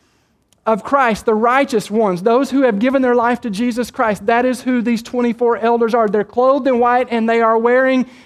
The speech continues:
crowns, the victor's crowns. They have overcome.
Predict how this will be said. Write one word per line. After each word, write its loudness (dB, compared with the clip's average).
crowns, 0
the 0
victor's -2
crowns. 0
They -2
have 0
overcome. 0